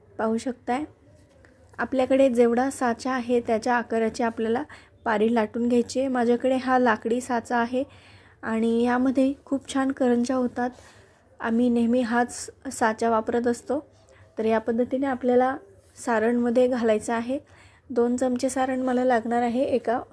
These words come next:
करंजीसाठी आणि या पद्धतीने आपल्याला साईड कॉर्नर्स जे आहेत ते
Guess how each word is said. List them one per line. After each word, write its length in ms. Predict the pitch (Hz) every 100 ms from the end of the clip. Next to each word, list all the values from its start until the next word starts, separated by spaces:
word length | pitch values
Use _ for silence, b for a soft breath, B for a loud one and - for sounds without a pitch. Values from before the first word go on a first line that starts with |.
| - _ _ -
करंजीसाठी 720 | 233 226 226 247 247 240 277 - B B B B
आणि 300 | - 220 226
या 120 | 240
पद्धतीने 540 | 269 277 240 240 247 247
आपल्याला 480 | 233 240 226 220 233
साईड 420 | - 247 240 254 - - - - - - - - - - - _ - -
कॉर्नर्स 480 | 240 233 240 254 247
जे 120 | -
आहेत 260 | 233 - 214
ते 400 | - - 233 -